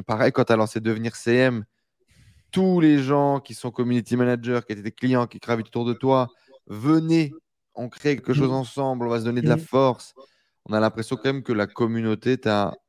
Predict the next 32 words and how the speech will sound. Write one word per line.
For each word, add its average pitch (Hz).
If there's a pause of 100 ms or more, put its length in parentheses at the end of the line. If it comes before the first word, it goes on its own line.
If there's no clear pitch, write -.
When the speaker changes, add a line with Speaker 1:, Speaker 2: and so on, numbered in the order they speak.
(200)
Speaker 1:
aidé 117
à 104
structurer 113
ton 107
chemin. 113
Ça 117
a 98
été 95
aussi 98
des 101
prises 104
de 101
conscience, 110
tu -
le 101
disais 101
tout -
à -
l'heure. 113 (440)
Quand 98
tu -
découvres, « 120
Tiens, 135 (500)
t'as 101
lui 117
quand 127
il 107
fait 113
du 107
coaching 110
en 104
groupe, 117